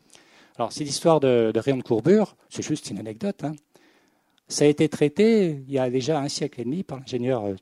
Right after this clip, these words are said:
Turbo, c'est ça ? Pour les, c'était évidemment pas l'environnement virtuel, c'est un environnement artificiel, c'était les voies ferrées, hein. Au début, évidemment, ils faisaient des, des dro-, lignes droites et des arcs de cercle.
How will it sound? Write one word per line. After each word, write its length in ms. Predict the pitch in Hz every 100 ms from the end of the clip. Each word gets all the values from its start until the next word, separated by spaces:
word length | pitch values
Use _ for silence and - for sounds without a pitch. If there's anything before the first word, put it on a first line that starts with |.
| _ _
Turbo, 720 | - 123 101 110 147 160 180 147
c'est 140 | -
ça ? 180 | - 175 _ _ - _ _ _ _ _ -
Pour 160 | 143
les, 460 | 151 143 127 123 120 _ _ -
c'était 280 | 139 -
évidemment 400 | 127 127 110 147
pas 160 | 143 123
l'environnement 460 | 113 107 110 101 101
virtuel, 520 | 101 - 143 170 143 - _ -
c'est 140 | - -
un 60 |
environnement 320 | 104 110 107
artificiel, 480 | 104 - - 160 180
c'était 160 | - -
les 60 |
voies 120 | 110 143
ferrées, 320 | 147 117 101
hein. 80 | 104 _ - _ _
Au 80 | 113
début, 220 | 104 104
évidemment, 340 | 156 113 117 156
ils 80 |
faisaient 200 | - 117
des, 260 | 120 113 104
des 200 | 104 113
dro-, 120 | 127
lignes 200 | 127 117
droites 260 | 117 160 -
et 40 |
des 180 | 120 113
arcs 140 | 147
de 40 | 123
cercle. 440 | - 123 - -